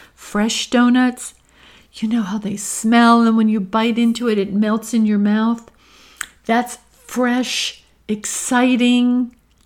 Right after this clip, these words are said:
delightful. Now think about a stale donut.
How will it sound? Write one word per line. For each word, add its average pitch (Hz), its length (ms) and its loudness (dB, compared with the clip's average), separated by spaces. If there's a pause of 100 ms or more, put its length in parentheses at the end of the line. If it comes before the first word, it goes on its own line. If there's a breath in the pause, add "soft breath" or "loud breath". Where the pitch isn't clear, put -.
delightful. 254 1080 0 (1080 soft breath)
Now 285 240 0
think 302 260 -4
about 226 420 0
a 226 60 -2
stale 285 400 -2
donut. - 400 -8